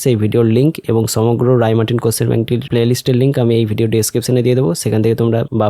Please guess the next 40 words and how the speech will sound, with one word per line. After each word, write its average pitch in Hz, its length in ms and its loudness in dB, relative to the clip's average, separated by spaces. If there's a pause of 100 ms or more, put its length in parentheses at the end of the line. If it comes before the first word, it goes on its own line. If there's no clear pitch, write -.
পাঠ্যমন্দির 117 520 0
YouTube 113 260 0
চ্যানেলে 113 320 0
গিয়েও 131 220 2
তোমরা 113 200 2 (280)
সেই 113 200 2
ভিডিওগুলো 110 400 2
পেয়ে 104 180 0
যেতে - 180 -6
পারো। - 140 -6 (240)
তো - 120 -2
অবশ্যই 117 320 0
এর 113 120 0
আগের 107 180 0
ভিডিওটা 117 320 -2
দেখে 113 200 -2
আসবে। 147 180 -2 (300)
আজ 110 180 0
এই 131 100 2
ভিডিওতে 127 340 0
আমি 131 100 2 (120)
তিন, 131 180 4 (240)
চার 123 200 2 (240)
এবং 117 140 2 (180)
আটের 110 220 0
দাগের 123 200 2
অঙ্কগুলি 123 380 2
সমাধান 117 260 2 (100)
করাবো। 117 260 0 (140)
তো 123 60 -2 (100)
প্রথম 120 280 0
থেকে 131 240 -2
শেষ 120 160 0 (140)
অবধি 135 220 0 (240)
ভিডিওটা 113 360 0
অবশ্যই 107 300 0
মন 110 180 2
দিয়ে 113 160 2
দেখবে, 113 220 -2 (180)
যাতে - 140 -4